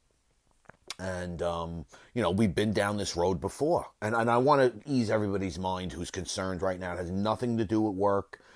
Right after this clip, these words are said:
not even work-related. I'm not in trouble. <laughs> Nothing is, nothing's wrong. I, you know, I didn't get fired. It's, we're all good. Um, so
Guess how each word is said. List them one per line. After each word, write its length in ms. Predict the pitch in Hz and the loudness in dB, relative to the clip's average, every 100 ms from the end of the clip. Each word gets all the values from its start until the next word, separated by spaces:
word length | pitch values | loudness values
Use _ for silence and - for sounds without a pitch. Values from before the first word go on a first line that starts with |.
| - - _ | -20 -20 _
not 280 | 87 90 101 | -4 -2 0
even 240 | 95 95 | 0 2
work-related. 760 | 101 101 98 95 95 95 95 80 | 2 2 0 -2 -2 -2 -4 -4
I'm 100 | 85 | -4
not 180 | 95 | -6
in 80 | 110 | -6
trouble. 600 | - 120 104 104 101 127 - | 0 4 4 4 2 0 0
<laughs> 80 | 180 | 2
Nothing 440 | 160 - 143 120 | 2 4 2 4
is, 240 | 120 - - - - | 2 0 -10 -14 -6
nothing's 420 | 104 117 117 123 98 | 4 4 6 2 2
wrong. 460 | 107 113 117 110 | 2 2 2 2
I, 100 | 101 | -2
you 200 | 95 104 | -2 -4
know, 100 | 92 | -4
I 100 | 90 | -2
didn't 120 | 98 101 | -2 -2
get 100 | 104 | -4
fired. 800 | - 107 110 113 110 107 110 107 | 2 4 6 6 4 4 2 2
It's, 320 | 107 110 87 | 0 -2 -4
we're 420 | 110 104 101 120 | -4 0 4 6
all 120 | 123 | 6
good. 240 | 98 80 - _ _ - - - _ _ | 4 -2 -4 _ _ -20 -20 -20 _ _
Um, 500 | 90 90 87 87 78 _ _ _ _ _ _ _ - _ _ _ _ _ _ _ _ _ - | 0 2 0 -2 -8 _ _ _ _ _ _ _ -16 _ _ _ _ _ _ _ _ _ -18
so 600 | - - 107 101 98 | -8 -2 0 2 0